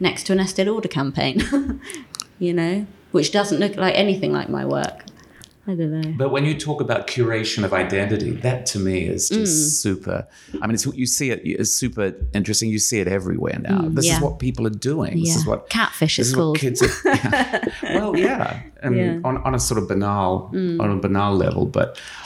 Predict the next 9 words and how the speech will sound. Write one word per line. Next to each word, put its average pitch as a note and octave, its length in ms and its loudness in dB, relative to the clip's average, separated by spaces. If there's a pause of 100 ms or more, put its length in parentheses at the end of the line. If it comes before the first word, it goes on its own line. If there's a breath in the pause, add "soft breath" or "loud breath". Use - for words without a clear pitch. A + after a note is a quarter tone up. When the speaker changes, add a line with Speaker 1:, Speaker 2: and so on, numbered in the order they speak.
Speaker 2:
um, G#2+ 200 0
on A2 160 2
my G#2 120 4
more, G#2 520 2
in G2+ 80 2
my G2 140 4
more, F#2+ 400 4
more F#2+ 340 2
exalted, F#2+ 800 4